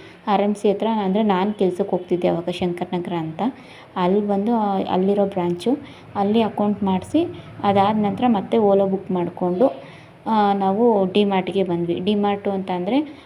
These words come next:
ಇಲ್ಲಿ ಯಶವಂತಪುರದ ಹತ್ರ ಆಗಿದೆ. ಯಶವಂತಪುರ ರೈಲ್ವೆ ಸ್ಟೇಷನ್‌ಗಿಂತ ಇನ್ನು ಹಿಂದೆನೇ, ಆ, ಮ್ಯಾಕ್ಸ್ ಮೋರ್ ಅಂತ ಇದೆ.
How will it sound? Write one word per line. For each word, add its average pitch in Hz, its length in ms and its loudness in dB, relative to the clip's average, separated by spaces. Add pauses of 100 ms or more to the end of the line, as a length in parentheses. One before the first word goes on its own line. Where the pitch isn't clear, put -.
(140)
ಇಲ್ಲಿ 202 280 4
ಯಶವಂತಪುರದ 208 580 0
ಹತ್ರ 190 200 0
ಆಗಿದೆ. 180 400 0
ಯಶವಂತಪುರ 202 480 -2
ರೈಲ್ವೆ 190 320 0
ಸ್ಟೇಷನ್‌ಗಿಂತ 196 640 -2
ಇನ್ನು 190 280 0
ಹಿಂದೆನೇ, 190 640 2 (500)
ಆ, 208 100 4
ಮ್ಯಾಕ್ಸ್ 185 460 2
ಮೋರ್ 208 220 2
ಅಂತ 185 200 -2
ಇದೆ. 175 280 2